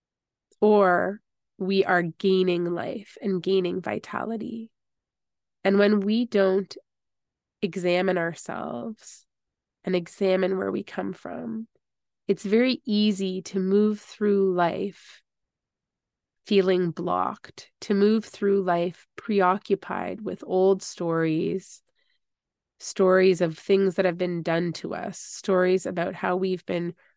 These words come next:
hurt or how we will protect ourselves by creating boundaries in the form of walls.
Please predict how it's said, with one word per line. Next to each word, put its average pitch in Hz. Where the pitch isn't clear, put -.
hurt 214
or 170
how 185
we 180
will 175
protect -
ourselves 196
by 185
creating 180
boundaries 190
in 180
the 175
form 185
of 196
walls. 190